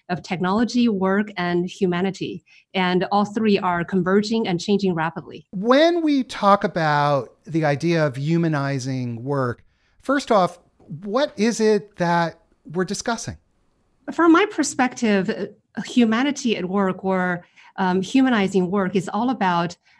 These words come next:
Speaker 1: allowing people to be the best they can be and be the most productive self they can be at work. And it's about bring their whole self to work and,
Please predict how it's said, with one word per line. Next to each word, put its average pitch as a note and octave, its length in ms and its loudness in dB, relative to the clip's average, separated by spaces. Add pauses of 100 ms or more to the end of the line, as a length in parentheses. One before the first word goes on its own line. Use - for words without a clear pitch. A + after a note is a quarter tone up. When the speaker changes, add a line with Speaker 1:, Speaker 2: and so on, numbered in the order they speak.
Speaker 1:
allowing G#3 540 4
people G#3 500 -4
to F3 640 -2 (260)
be A#3+ 140 4
the G3+ 100 0
best G3 300 0
they F#3+ 100 0
can E3+ 200 -2
be E3+ 440 -2 (280)
and F3+ 440 0
be G#3+ 180 4
the G#3 120 2
most G3 320 -2
productive F#3 540 -6
self - 540 -8
they G3 140 -2
can F#3+ 180 0
be E3+ 200 -2
at D#3+ 80 -8
work. D#3+ 320 -8 (540)
And G3 280 2
it's G#3 160 -2
about G3 420 -2 (160)
bring A3+ 280 2
their F3 420 -2
whole G#3+ 220 -4
self G3 280 -4
to F#3 120 -6
work F3 380 -4 (420)
and, F#3 400 2